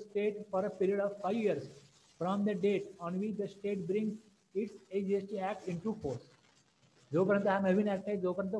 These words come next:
फोर्समध्ये येत नाही, तोपर्यंत compensation सेस होईल. त्यामुळे तो तुम्हाला, अशी तुम्ही जर का कुठल्या गुड्सवर deal करत असाल तरच तुम्हाला तुमच्या सप्लायरकडनं सेस लागून येईल, otherwise तुम्हाला सेस वगैरे तुम्हाला बघायला मिळणार नाही. बाकीच्या ज्या काय आपले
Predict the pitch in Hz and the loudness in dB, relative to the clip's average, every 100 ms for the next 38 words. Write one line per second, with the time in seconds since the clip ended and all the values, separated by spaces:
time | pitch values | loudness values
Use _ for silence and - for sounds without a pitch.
0 | 208 190 190 202 202 196 202 143 - - | 0 0 0 0 0 -2 -6 -8 -10 -20
1 | _ 185 208 202 185 185 240 233 165 160 | _ 0 2 2 0 -2 -4 -2 -2 -2
2 | 185 180 185 202 - 175 170 127 120 - | -4 -2 -2 -2 -2 -4 -4 -8 -12 -18
3 | _ - - - - - - - - - | _ -20 -20 -20 -20 -20 -20 -20 -20 -20
4 | _ _ _ _ _ _ _ 160 185 190 | _ _ _ _ _ _ _ -4 -2 0
5 | 202 208 208 202 226 - - - _ 160 | 0 2 2 2 0 -6 -18 -20 _ -4
6 | 208 226 226 220 220 196 214 190 202 214 | -2 0 2 2 2 0 0 2 2 2
7 | 185 208 202 202 196 202 190 117 - - | 4 4 2 0 0 0 0 0 -6 -18
8 | - _ _ _ _ _ 185 214 220 196 | -20 _ _ _ _ _ 2 2 2 -2
9 | 196 233 - - - - - - 170 208 | -2 -2 -6 -16 -20 -20 -20 -8 0 2
10 | 208 165 196 196 196 214 202 185 190 151 | 2 2 2 2 2 0 2 2 2 0
11 | 135 120 - - _ _ _ _ _ _ | -2 -8 -14 -20 _ _ _ _ _ _
12 | _ 156 190 214 214 208 214 214 196 196 | _ 0 2 0 0 0 0 2 0 0
13 | 202 202 202 202 170 170 180 160 147 143 | 2 2 2 2 4 2 2 2 0 -2
14 | 123 131 139 202 196 214 214 190 190 208 | -2 0 4 4 6 4 4 -2 -4 -2
15 | 190 196 202 | -4 -4 -8